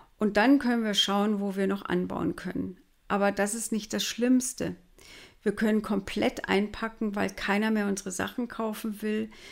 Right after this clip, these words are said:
mit der ganzen radioaktiven Strahlung und so weiter.“ Zitat Ende. Das Zeitraumkonzept macht also deutlich, dass wir uns mit dem auseinandersetzen müssen, was noch gar nicht geschehen ist.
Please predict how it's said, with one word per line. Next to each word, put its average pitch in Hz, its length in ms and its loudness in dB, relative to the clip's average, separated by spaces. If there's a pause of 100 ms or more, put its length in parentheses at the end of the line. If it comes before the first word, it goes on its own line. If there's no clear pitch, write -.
(240)
mit 208 220 0
der 196 100 4
ganzen 202 400 2
radioaktiven 196 800 -2
Strahlung 185 760 -2 (540)
und 180 180 2
so 185 140 -4
weiter.“ - 460 -4 (760)
Zitat 185 460 -6
Ende. 180 340 -4 (560)
Das 220 300 2
Zeitraumkonzept 226 1700 4
macht 226 340 4
also 196 240 4
deutlich, 185 800 4
dass - 400 0 (340)
wir 220 160 4
uns 208 220 2
mit 196 220 2
dem 330 200 10
auseinandersetzen 202 1120 4
müssen, 208 380 0
was 196 220 2
noch 196 140 -4
gar 196 160 6
nicht 196 220 4
geschehen 262 540 2
ist. - 340 -4